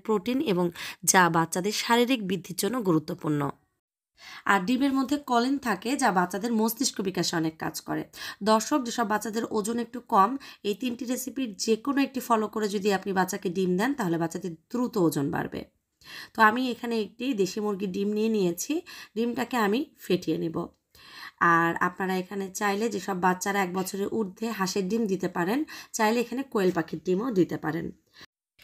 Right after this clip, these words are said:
এখন ডিমের মধ্যে আমি দিয়ে দিচ্ছি এরকম মিহি কুচি করে রাখা আলু। এখানে একটি ছোট আলুর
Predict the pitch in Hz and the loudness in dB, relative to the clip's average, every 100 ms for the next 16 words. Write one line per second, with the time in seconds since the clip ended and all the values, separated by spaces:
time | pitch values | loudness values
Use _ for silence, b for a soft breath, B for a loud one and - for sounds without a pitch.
0 | B B - 226 262 294 233 233 240 233 | B B 0 0 2 2 2 2 2 -2
1 | 226 262 247 208 208 214 214 - 233 220 | -2 -4 -4 -2 -2 -4 -6 -4 -4 -4
2 | 226 214 214 233 - 202 196 190 190 180 | -4 -2 -2 -4 -6 -6 -4 -4 0 0
3 | 180 233 - 170 156 156 B B B 226 | 0 -4 2 2 2 -4 B B B -2
4 | 277 269 269 294 - 247 247 240 233 254 | 0 0 -2 -4 -4 -4 2 4 4 2